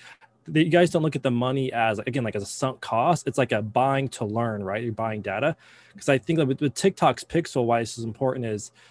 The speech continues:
especially for the people listening that wanna try this for their e-com brand, it's very different in that it takes time. You have to actually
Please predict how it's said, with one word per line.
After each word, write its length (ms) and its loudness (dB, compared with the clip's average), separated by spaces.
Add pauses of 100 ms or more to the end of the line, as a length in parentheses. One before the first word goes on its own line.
(120)
especially 340 0
for 80 -2
the 80 0
people 360 0
listening 300 -2
that 100 2
wanna 200 -2
try 360 0
this 120 -4
for 140 -4
their 140 0
e-com 360 -4
brand, 240 -4 (280)
it's 120 -2
very 300 4
different 460 0
in 140 -2
that 200 0 (260)
it 140 -2
takes 360 0
time. 580 0
You 120 2
have 120 0
to 80 4
actually 320 0